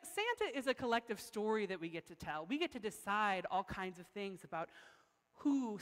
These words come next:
Santa is and how we portray him. But if you're gonna invoke Jesus as a historical figure, and you're gonna try and claim that that Middle Eastern Jew was white, now we've got some <laughs> problems.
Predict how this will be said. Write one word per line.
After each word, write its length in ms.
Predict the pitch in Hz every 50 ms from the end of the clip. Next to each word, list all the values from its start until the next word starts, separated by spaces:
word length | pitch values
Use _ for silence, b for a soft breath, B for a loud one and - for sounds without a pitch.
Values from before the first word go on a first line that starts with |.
| - -
Santa 400 | 226 214 214 175 - 220 - -
is 220 | 190 190 190 175
and 140 | - 196 185
how 200 | - - 196 202
we 120 | 202 190
portray 420 | 185 - 185 - - 202 196 190 175
him. 200 | 175 139 127 139 - B B B B
But 80 | 214 220
if 80 | 208
you're 160 | 247 359 415
gonna 200 | - 359 302 226
invoke 340 | 262 240 202 233 226 208 180
Jesus 340 | 175 214 240 226 254 240 -
as 180 | - 202 190 190
a 40 |
historical 580 | 175 170 170 - - - 196 196 202 202 - 208
figure, 520 | - - 160 165 170 214 220 233 240 254 - B B B B B B B B B -
and 120 | 202 220
you're 120 | 240 269 269
gonna 180 | 277 269 247
try 280 | 240 - - 240 226 220
and 120 | 208 208
claim 320 | - - 214 208 226 240 220
that 140 | 202 170
that 200 | 208 214 208 208
Middle 220 | 208 214 220 220 214
Eastern 380 | 220 226 - - 208 190 190
Jew 360 | 160 165 175 196 214 226 240 220
was 160 | 180 180 156 165
white, 480 | 160 143 170 165 240 381 523 - - - - - - - - _ _ b b b b b b b b b b b b b b
now 380 | 226 240 285 311 320 339 330
we've 220 | 285 277 269 247 214
got 260 | 247 233 226 214 -
some 140 | - 226 220
<laughs> 100 | 233 -
problems. 520 | 302 302 285 262 220 196 170 160 165 175